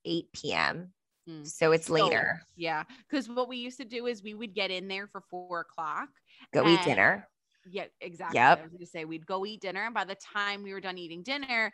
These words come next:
Speaker 2: everyone was getting cleared out and the party was starting. Um,
Speaker 1: Right.
Speaker 2: but yeah, that stinks that they don't allow you to do that
Speaker 1: It's,
Speaker 2: anymore.
Speaker 1: yeah, Boo Bash, they kinda cut it short, but for the new, uh, Very Merry Christmas party that they're doing,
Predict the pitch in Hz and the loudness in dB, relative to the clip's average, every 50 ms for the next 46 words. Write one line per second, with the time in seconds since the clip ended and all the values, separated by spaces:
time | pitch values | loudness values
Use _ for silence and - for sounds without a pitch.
0 | _ - - - - 208 202 220 214 208 208 - 214 196 190 196 190 _ - 220 | _ -20 -14 -8 -8 -6 -6 -6 -8 -8 -8 -10 -10 -10 -10 -12 -16 _ -14 -12
1 | 196 196 196 196 208 202 - - 202 190 175 _ - 208 208 208 208 196 196 175 | -10 -6 -2 0 0 0 0 -4 -6 -12 -14 _ -8 -8 -6 -6 -8 -10 -12 -14
2 | 156 160 - - - 156 143 135 123 107 131 147 156 - _ _ - 180 170 160 | -16 -18 -20 -16 -14 -14 -14 -14 -18 -20 -20 -20 -20 -20 _ _ -10 -8 -6 -6
3 | 160 - - - - 156 170 _ _ - - 160 147 135 - _ _ _ _ _ | -4 -6 -6 -8 -10 -16 -20 _ _ -12 -12 -10 -10 -12 -16 _ _ _ _ _
4 | _ _ - 170 165 147 143 151 165 170 _ - - 160 151 147 _ _ 147 - | _ _ -16 -14 -12 -12 -10 -12 -14 -14 _ -18 -18 -18 -18 -20 _ _ -20 -20
5 | 139 139 147 143 - _ _ 160 151 143 135 139 139 139 139 _ - 202 202 202 | -20 -18 -18 -20 -20 _ _ -20 -20 -18 -18 -18 -18 -20 -6 _ 8 8 8 8
6 | 202 - - - - - - - - 196 185 202 185 185 175 196 208 208 220 220 | 6 2 -10 -12 -12 -14 -12 -6 -2 6 8 10 10 10 10 8 8 10 10 10
7 | 226 233 226 - - 214 202 - - 208 185 180 170 - - - 208 190 - - | 10 10 8 6 4 2 2 4 6 6 6 6 4 2 2 4 4 4 4 2
8 | - - - - 185 175 175 170 - 180 170 - - 175 165 180 175 180 170 165 | -4 -4 -2 4 6 8 8 8 6 2 0 2 2 2 6 6 6 6 6 4
9 | 185 185 175 180 175 175 175 175 175 175 175 - - 165 165 165 165 170 165 170 | 2 -6 -4 -2 -2 0 2 2 4 4 4 6 8 8 8 10 10 8 8 8
10 | 170 165 165 165 170 165 - - - 170 165 - 175 165 - - - 170 170 165 | 8 6 4 2 2 0 -2 -4 -4 -4 -4 -2 0 -2 0 4 6 6 6 6
11 | 156 170 156 - 160 160 160 165 - 170 175 170 170 160 160 160 160 151 | 6 4 4 6 4 0 2 2 4 4 6 6 6 6 4 2 0 -2